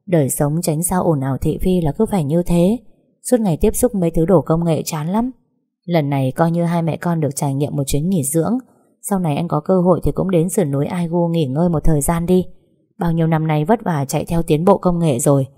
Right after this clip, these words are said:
giờ đến lúc nên thư giãn, đến một nơi tê yên tĩnh để trồng rau nuôi gà, giống như em ấy. Nghe tôi nói thế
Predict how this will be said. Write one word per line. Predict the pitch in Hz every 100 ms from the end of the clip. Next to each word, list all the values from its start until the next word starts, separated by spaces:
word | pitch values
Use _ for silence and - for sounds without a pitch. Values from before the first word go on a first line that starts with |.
| _ _ _
giờ | 165 151
đến | 143 156
lúc | 240 190
nên | 170 165
thư | 170
giãn, | 160 165 180 233 - _ -
đến | 185
một | 214
nơi | 147 165 160
tê | 175
yên | 180 165
tĩnh | 175 165 233
để | 208
trồng | 147 156 147
rau | 170 170
nuôi | 175 165
gà, | 156 139 131 _ _ _
giống | 170 156 151
như | 196 185
em | 190 180
ấy. | 233 254 _ _ _ _ _ _ _ _ _ _
Nghe | 180 165
tôi | 170
nói | 151 151
thế | 160